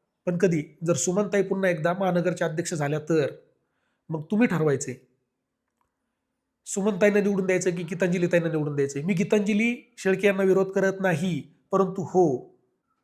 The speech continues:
कारण गीतांजली शेळके या संगमनेरचे असणारे ज्येष्ठ राजकीय नेते बाळासाहेब थोरात यांच्या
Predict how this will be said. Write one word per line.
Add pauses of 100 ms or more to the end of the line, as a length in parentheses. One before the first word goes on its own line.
(760)
कारण (380)
गीतांजली
शेळके (2250)
या (520)
संगमनेरचे
असणारे
ज्येष्ठ
राजकीय
नेते
बाळासाहेब
थोरात
यांच्या